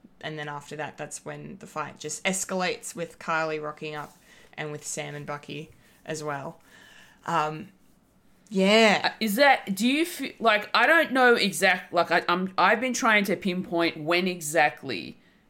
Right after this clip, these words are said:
Speaker 2: John takes the serum, 'cause it's not, it's not seen, you don't see him take it, but it is implied, obviously, later on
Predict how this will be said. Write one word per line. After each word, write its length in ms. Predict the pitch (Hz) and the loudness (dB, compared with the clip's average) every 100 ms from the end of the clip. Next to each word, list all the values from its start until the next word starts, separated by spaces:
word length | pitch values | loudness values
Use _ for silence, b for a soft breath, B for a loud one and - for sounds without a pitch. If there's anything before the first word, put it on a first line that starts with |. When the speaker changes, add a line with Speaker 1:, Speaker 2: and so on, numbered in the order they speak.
| b _ 147 | b _ -10
Speaker 2:
John 500 | 147 160 147 135 - | -4 -2 -2 -6 -8
takes 320 | - 139 - | -4 -4 -4
the 100 | 135 | -8
serum, 320 | - 143 117 | -6 -6 -4
'cause 180 | 156 185 | -2 -2
it's 140 | 202 196 | 0 2
not, 320 | 226 269 302 - B B B | 4 4 4 -2 B B B
it's 240 | 202 202 | 0 0
not 420 | 220 247 269 - | 4 4 4 0
seen, 680 | - - 208 196 151 151 220 | -4 -2 2 2 2 -2 -4
you 100 | 185 | 0
don't 240 | 180 226 240 | 2 2 0
see 380 | - 220 208 196 | 0 2 2 0
him 120 | 175 | -2
take 360 | - 160 160 | 0 2 2
it, 200 | 151 139 | 0 -2
but 140 | - 180 | 0 0
it 120 | 175 | 0
is 200 | 175 - 190 | -2 -4 -2
implied, 640 | 175 165 214 233 208 180 | -2 -2 4 6 6 6
obviously, 760 | 165 170 175 156 156 156 147 147 | 4 4 2 0 0 -2 0 4
later 380 | 160 147 147 | 4 4 4
on 300 | 147 110 160 | 0 0 -6